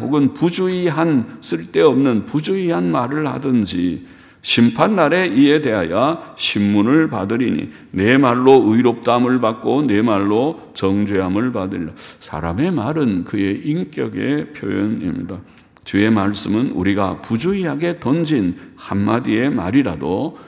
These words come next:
심판 날에 그 말에 대해 심판을 받는다는 뜻입니다.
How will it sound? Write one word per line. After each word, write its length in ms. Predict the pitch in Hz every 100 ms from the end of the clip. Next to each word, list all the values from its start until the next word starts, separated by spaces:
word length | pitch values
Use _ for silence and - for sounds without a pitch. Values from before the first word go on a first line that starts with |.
| -
심판 540 | - 104 101 113 113
날에 380 | 104 104 110 104
그 120 | -
말에 420 | 113 98 92 110
대해 360 | 90 90 123 151 - -
심판을 1120 | - - 95 90 - 78 90 131 165 160 - -
받는다는 800 | 87 82 90 87 80 80 73 76
뜻입니다. 420 | - 87 87